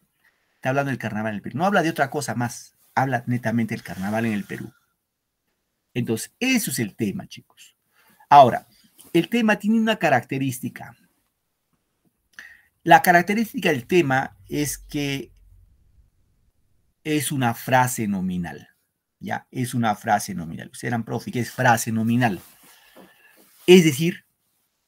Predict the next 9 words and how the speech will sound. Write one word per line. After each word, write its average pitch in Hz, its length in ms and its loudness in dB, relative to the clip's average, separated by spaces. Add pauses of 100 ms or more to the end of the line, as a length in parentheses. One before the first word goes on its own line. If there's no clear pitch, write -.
(1120)
el 139 260 -2
tema 147 380 4
no 147 460 -2
debe 135 300 -2
tener 117 360 -2
verbo. 104 480 -6 (720)
No 135 440 -2 (100)
contiene 120 800 -2
verbo. 95 520 -4